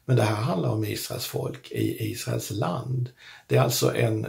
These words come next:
en koppling som har blivit verklighet först sedan nittonhundrafyrtioåtta. Innan dess var det bara ord att, eh, israeliska folket hör hem, Israels folk hör hemma i Israels land.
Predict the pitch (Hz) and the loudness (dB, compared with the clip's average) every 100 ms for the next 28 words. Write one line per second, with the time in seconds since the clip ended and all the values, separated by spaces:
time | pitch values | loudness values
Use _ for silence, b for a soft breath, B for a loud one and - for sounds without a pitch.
0 | - 117 107 - 120 120 - 110 104 104 | -6 -4 -4 0 0 0 -4 -4 -4 -2
1 | - 117 107 110 - - _ _ _ _ | -2 0 -2 -4 -8 -12 _ _ _ _
2 | _ _ _ - - - 123 123 127 123 | _ _ _ -20 -4 2 6 6 8 8
3 | 131 - 117 135 147 - - B B - | 8 4 0 2 0 -6 -18 B B -4
4 | - 117 - 110 110 - 107 101 95 120 | 2 2 2 0 -2 -2 -4 -4 -4 -6
5 | - 107 127 - - - B B B 135 | -4 -2 -2 -4 -8 -10 B B B 4
6 | 123 131 170 143 123 - - b b 131 | 6 6 4 2 2 -2 -6 b b 4
7 | 127 120 113 110 - - - 127 - b | 6 6 6 6 4 2 -2 -4 -8 b
8 | b b 131 120 - 127 113 123 120 123 | b b 0 0 4 4 4 2 2 2
9 | 120 110 107 - 117 120 104 131 _ _ | 2 2 0 0 0 0 -4 -10 _ _
10 | _ _ - - 120 107 - - 117 - | _ _ -6 4 4 4 -4 -8 -10 -8
11 | - 123 117 127 131 127 127 123 - 110 | -2 -2 0 -2 -2 2 4 6 4 0
12 | - - - - 123 - - 123 104 113 | -2 0 0 0 -6 -10 -4 -2 0 -2
13 | 113 113 123 - - - 156 - 123 | -2 -4 -6 -6 -6 0 0 0 -2